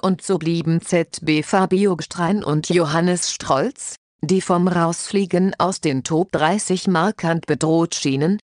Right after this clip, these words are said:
von eben diesem Rausfliegen verschont. Schade auch, dass der O R F wegen der Unterbrechung weniger Läufer im T V zeigen konnte.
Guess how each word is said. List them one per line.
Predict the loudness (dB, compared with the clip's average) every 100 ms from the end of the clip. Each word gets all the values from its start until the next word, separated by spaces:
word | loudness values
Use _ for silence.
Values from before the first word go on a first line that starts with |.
| _ -4
von | 0 2 2
eben | 2 2 2
diesem | 2 2 2
Rausfliegen | 2 2 0 -4 -4 -2 0 -2 -4
verschont. | -4 -4 0 0 2 0 -4 -12 _ -10
Schade | 0 2 2 0 0
auch, | 0 -2 -6 _ -4
dass | 0 0
der | 0 0 2
O | 0
R | 0 -2 -2
F | -2 -2 -2
wegen | -2 0 0 0
der | 0 0
Unterbrechung | 0 2 0 0 -2 -2 0 0 2
weniger | 2 4 2 2 0 -2
Läufer | 0 -2 0 -2
im | -2 -2
T | -2 -4
V | 0 0 0
zeigen | 0 0 2 2 0 0
konnte. | 0 -2 -4 -8